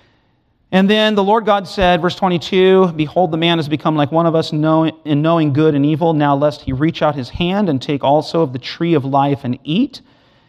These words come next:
and live forever. Therefore the Lord God has sent him out from the Garden of Eden to abad," to work. So work still is a common part of life. But now, of course, it's cursed,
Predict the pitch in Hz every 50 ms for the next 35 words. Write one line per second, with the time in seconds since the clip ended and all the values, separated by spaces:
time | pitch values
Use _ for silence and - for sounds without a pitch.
0 | _ _ _ _ - 139 139 139 131 131 131 147 165 160 - - 151 135 120 131
1 | 156 165 208 202 156 147 147 151 - - 160 156 147 143 135 135 139 143 139 127
2 | 139 135 135 135 135 131 135 123 - - - 160 151 135 - 143 123 - - 120
3 | 123 151 180 202 - - - - - 165 156 143 120 127 139 139 151 160 175 170
4 | - - 131 127 123 131 156 156 - - 143 139 135 139 - - - 131 123 -
5 | 160 190 214 220 185 156 151 170 202 233 262 220 - - - _ _ _ _ -
6 | 165 147 151 208 208 180 185 220 220 - - _ _ _ _ - 165 151 135 139
7 | 208 240 262 - - _ - - - - 233 254 254 202 160 160 - 160 165 170
8 | - - - - 151 156 175 196 208 214 208 - - 233 233 196 147 147 151 143
9 | - - _ _ _ _ _ _ _ _ - 156 156 190 240 233 170 113 - -
10 | - - - _ _ _ _ - 135 120 143 147 151 170 185 - - 156 139 139
11 | - 135 - - - - - 208 175 113 - - - - - _